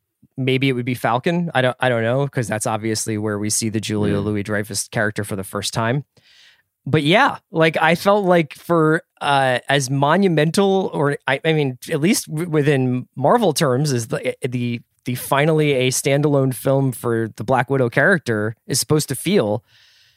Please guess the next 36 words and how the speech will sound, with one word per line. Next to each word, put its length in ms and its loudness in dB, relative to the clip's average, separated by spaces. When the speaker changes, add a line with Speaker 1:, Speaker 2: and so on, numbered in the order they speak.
Speaker 1:
the 120 2
very 400 4
end 220 4
of 100 0
it 220 0
felt 400 0
almost, 400 2
like, 300 -2
clipped, 560 -4
you 80 0
know? 320 2
And, 440 2
Speaker 2:
It 120 2
was, 180 2
Speaker 1:
and 60 -6
Speaker 2:
it 40 0
was 140 0
odd. 320 2
Speaker 1:
it 80 6
almost 360 4
makes 220 -2
me 140 0
think, 300 -2
"Oh 160 2
yeah, 280 4
well, 220 2
in 160 2
some 280 2
capacity, 640 0
she 200 0
will 160 -4
definitely 560 0
be 260 -4
coming 300 0
back. 320 -2
Like, 180 -2